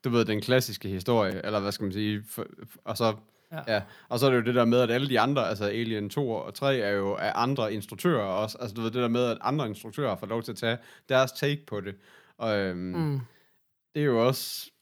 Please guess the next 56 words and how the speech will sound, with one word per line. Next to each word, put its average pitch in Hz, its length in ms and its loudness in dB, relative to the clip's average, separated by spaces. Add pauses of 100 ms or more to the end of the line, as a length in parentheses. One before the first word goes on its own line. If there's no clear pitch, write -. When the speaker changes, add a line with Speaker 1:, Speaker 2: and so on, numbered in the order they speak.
Speaker 2:
Jamen, 151 140 -2
det 190 80 2
var 196 100 2
faktisk 156 280 0
noget 185 140 2
af 175 60 2
det, 165 120 0
jeg 170 120 0
synes, 175 260 -4
der 160 100 -6
var, - 220 -8
altså, 143 180 -4
jeg 156 100 -2
kan 156 80 0
huske 196 300 -4
dengang, 151 380 -2
jeg 143 80 -4
synes, 156 200 -4
det 147 120 -8
var 135 100 -4
enormt 151 340 -2
fedt, 143 300 -8
det 143 100 -4
der 139 80 -6
med, 127 120 -6
at 123 120 -12
den 127 120 -8
første 175 420 -4
Alien 143 520 -4 (540)
er 147 80 -2
sådan 170 160 -2
en 147 160 0
meget 143 420 0
lille 160 440 0 (680)
film, 131 380 -2
ikke 127 160 -6
Speaker 1:
Ja. 120 80 4
Speaker 2:
også? 101 300 -2
F-, - 580 -20
simpelt 139 640 -2
sat, 165 440 -6 (300)
og 143 100 -8
sådan 165 100 0
lidt 160 160 0
mere 170 220 2
en 143 120 2 (100)
gyser, 175 360 -2
om 120 80 -4
man 127 240 -4
vil, 139 100 0
Speaker 1:
Ja. 127 120 6
Speaker 2:
ikke? 113 100 0 (360)
Hvor 160 120 -2
så 165 120 -2
toeren 147 480 0
var 123 260 -4